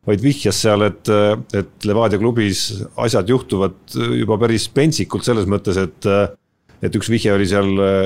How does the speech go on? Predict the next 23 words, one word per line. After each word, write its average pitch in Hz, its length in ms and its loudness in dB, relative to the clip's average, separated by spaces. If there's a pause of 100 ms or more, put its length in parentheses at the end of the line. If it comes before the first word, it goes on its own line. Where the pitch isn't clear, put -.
kuidas 98 420 0
isegi 101 320 -2
spordidirektor 104 760 0
ei 90 100 0
teadnud 90 400 0
päris 92 300 0 (500)
täpselt, 98 520 -2 (480)
et - 240 -10
treeneri 98 340 2
vahetus 104 320 -2
on 95 60 -2
tulemas. 101 420 0 (140)
Nii 98 120 -2
et - 80 -12
tundub, 113 280 2
et, 101 200 -4 (520)
omanik 104 440 -2
on 101 120 0
seal, 104 180 0 (580)
ütleme 95 280 -2
nii, 101 200 0 (400)
haaranud 110 400 0
ohjad. 110 360 0